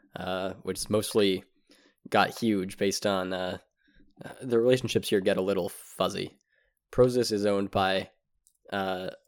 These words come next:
another company that is even bigger. Uh, that one is called Naspers. And, uh,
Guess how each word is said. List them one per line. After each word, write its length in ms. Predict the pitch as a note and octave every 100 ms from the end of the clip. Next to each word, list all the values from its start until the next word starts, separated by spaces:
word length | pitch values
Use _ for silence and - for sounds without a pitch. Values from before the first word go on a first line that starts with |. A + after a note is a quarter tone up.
| _
another 320 | G#2 G#2 G2+
company 480 | F#2+ G2 - - - _ _
that 300 | F#2+ F2 D#2 _ _ _ -
is 180 | G2+
even 200 | G2+ F2+
bigger. 360 | F2 F2 D#2+ - _ _ -
Uh, 240 | F#2 -
that 200 | - F#2+
one 140 | F#2 G2
is 140 | F#2+
called 320 | - F2+ F#2
Naspers. 640 | F#2+ G2 - - E2 - - _ _ _ _ _ _ -
And, 260 | G2 G2+
uh, 240 | G2+ F#2+